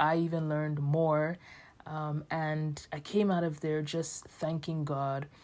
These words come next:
and just, you know, continuing to encourage her that no matter how you feel going into that interview, just know that you have authority to command that space, and you have the authority and the power to perform well.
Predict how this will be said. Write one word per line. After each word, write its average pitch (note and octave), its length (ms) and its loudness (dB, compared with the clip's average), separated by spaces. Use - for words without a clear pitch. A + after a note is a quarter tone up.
and C#3 520 2
just, - 600 -2
you D3 100 2
know, C3 280 0
continuing D#3+ 460 0
to D3+ 160 -4
encourage G#3+ 460 2
her D#3 240 -2
that C#3 320 0
no E3 100 2
matter D#3+ 320 6
how F3 200 2
you D#3 200 2
feel E3 360 0
going D#3+ 340 0
into D3 220 -2
that C#3+ 260 0
interview, E3+ 380 0
just D#3+ 320 -2
know D#3 160 -2
that C#3+ 140 0
you C#3+ 280 0
have D#3+ 320 -6
authority D3 920 0
to F3 120 0
command D3+ 580 2
that C#3+ 200 4
space, C#3+ 440 -2
and D3 260 0
you F3+ 360 0
have E3 440 0
the D3+ 140 -2
authority D3+ 500 -2
and D3 140 -2
the C#3 60 -4
power E3 500 -2
to F#3 140 0
perform F3 580 0
well. D3+ 300 4